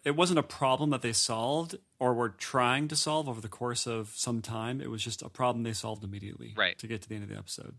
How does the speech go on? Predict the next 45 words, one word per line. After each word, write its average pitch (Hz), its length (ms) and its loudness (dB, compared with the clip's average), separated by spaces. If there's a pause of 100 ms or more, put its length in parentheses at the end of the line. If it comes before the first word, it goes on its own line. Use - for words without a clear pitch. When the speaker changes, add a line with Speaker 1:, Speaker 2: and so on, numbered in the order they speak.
Speaker 2:
Right. 98 120 -2
Speaker 1:
Yeah, 92 80 -6
because 120 260 -4
they 123 120 2
had 127 160 0
to 120 60 -8
do 117 180 0
this 110 260 -2 (420)
Tuvok 104 360 -2
thing. 107 300 -14 (280)
Speaker 2:
Yeah. 101 200 -4
Speaker 1:
Which 110 160 -6
is 101 60 -6
too 117 140 -4
bad. - 240 -10 (400)
Yeah. 117 220 0
Speaker 2:
Which 160 300 6
Speaker 1:
It 196 120 6
ca-, - 180 4
kind 190 220 4
of 190 60 2
became 160 420 6
clear 147 380 4
that 117 160 0
they, 117 420 2
now 131 120 2
that 123 80 -2
you 113 200 -2
are 113 120 -4
saying 139 340 2
all 175 140 4
that, 202 240 2 (460)
that 135 220 2
they 127 480 4 (260)
truncated 131 760 4
and 117 300 -2
combined 113 500 0
a 117 40 -2
bunch 107 220 -2
of 104 60 -4
scenes 120 640 -2 (240)
to 110 360 0 (180)
finish 160 480 8
that, 113 420 0 (160)
uh, - 200 -10